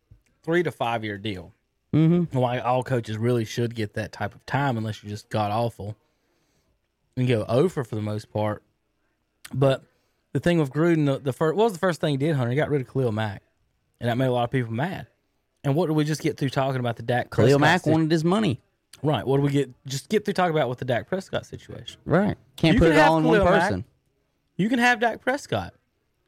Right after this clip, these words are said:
Speaker 1: but you could have set five Nick Chubbs instead,
Speaker 2: Mm-hmm.
Speaker 1: or, or, or five whatevers. Uh, Mike Davis for the Panthers.
Speaker 2: Right.
Speaker 1: They're three and oh with Mike Davis, making three million dollars. They're oh and two with whatever reason. I'm not saying Christian's the reason. That's stupid for me,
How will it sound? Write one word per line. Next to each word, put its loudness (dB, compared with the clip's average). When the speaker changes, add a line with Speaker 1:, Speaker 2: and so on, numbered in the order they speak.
Speaker 1:
but -2
you 4
could 6
have -2
set -6
five 0
Nick -4
Chubbs -2
instead, -4
Speaker 2:
Mm-hmm. 2
Speaker 1:
or, 0
or, -2
or -2
five 0
whatevers. -4
Uh, -2
Mike 2
Davis 0
for -4
the -4
Panthers. -6
Speaker 2:
Right. 2
Speaker 1:
They're 4
three 4
and 8
oh 6
with 2
Mike 0
Davis, 0
making 0
three 0
million 2
dollars. 2
They're -2
oh 2
and 0
two 0
with -4
whatever 2
reason. 0
I'm 2
not 0
saying 0
Christian's -2
the -6
reason. 0
That's -2
stupid -4
for -14
me, -6